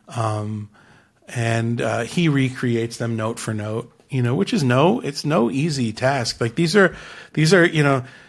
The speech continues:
some of the guitar parts, like, you know, guys like Jay Graydon and Steve Lukather and cats that played on, on Steely Dan's records were notoriously, you know, the best session players in the world. You know, to be able to recreate these parts takes a,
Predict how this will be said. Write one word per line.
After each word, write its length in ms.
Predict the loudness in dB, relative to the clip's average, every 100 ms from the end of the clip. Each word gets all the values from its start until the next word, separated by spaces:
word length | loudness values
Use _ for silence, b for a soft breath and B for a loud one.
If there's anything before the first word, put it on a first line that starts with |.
| B -8
some 240 | -2 0
of 80 | 0
the 40 |
guitar 300 | -2 2 2
parts, 500 | 4 4 4 4 0
like, 300 | 0 -2 -2
you 80 | -2
know, 140 | -2 -2
guys 320 | 2 2 2
like 320 | 0 -2 -6
Jay 280 | 0 2 2
Graydon 680 | 2 4 6 6 2 0 -4
and 240 | 0 2
Steve 320 | 2 2 0
Lukather 640 | 4 4 2 -2 -2 -2 -6 B B -4
and 120 | -2
cats 300 | 2 0 2
that 160 | 2 2
played 280 | 0 2 4
on, 260 | 2 0
on 260 | -2 -2 0
Steely 400 | -2 2 4 4
Dan's 360 | 4 4 2
records 280 | 0 -2 -4
were 140 | -2 0
notoriously, 840 | 0 2 4 6 4 2 0 -2 B B B -2
you 80 |
know, 60 | 0
the 80 | 2
best 260 | 2 4
session 320 | 4 4 4 2
players 380 | 0 0 0
in 40 | -2
the 80 | 0
world. 460 | 4 4 4 -2 b b b b -4
You 100 | 0
know, 80 |
to 60 | 4
be 120 | 8
able 140 | 8 8
to 80 |
recreate 720 | 6 4 4 2 2 4 2
these 240 | -2 -2 -2
parts 640 | 2 4 2 0 -4 -6 _
takes 280 | -4 -4 -2
a, 140 | -2